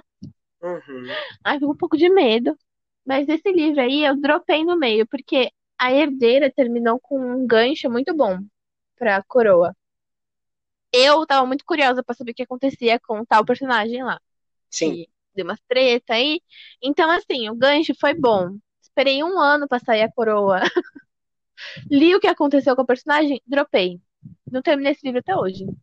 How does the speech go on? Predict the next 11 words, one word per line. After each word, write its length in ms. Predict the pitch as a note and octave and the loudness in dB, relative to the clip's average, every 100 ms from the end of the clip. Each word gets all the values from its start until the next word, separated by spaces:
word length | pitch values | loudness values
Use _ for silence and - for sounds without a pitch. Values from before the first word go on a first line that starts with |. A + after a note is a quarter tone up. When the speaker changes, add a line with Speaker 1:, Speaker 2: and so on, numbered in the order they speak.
| _ | _
Speaker 2:
<laughs> 380 | B3+ - C4 B3 - - - _ _ _ - | -20 -10 -8 -8 -10 -14 -14 _ _ _ -16
Entendeu? 520 | - E4+ E4 - D5 C5 - - - | -4 0 4 6 6 4 -4 -8 -2
Speaker 1:
Tem 100 | F3 | -4
que 100 | - | 0
ter 100 | - | -2
coragem, 480 | E3+ D#3+ D#3+ B2+ C3 | 2 2 2 -2 -2
né, 100 | C3+ | -2
amiga? 320 | D3 B2+ - | -2 -8 -14
Porque 220 | - - | -16 -10
realmente 960 | C3 - C3+ D#3+ C#3 A#2+ C3+ - - E3 | -8 -4 -2 -2 -2 -4 -6 -6 -6 -4
Speaker 2:
Sim. 140 | C4+ | -6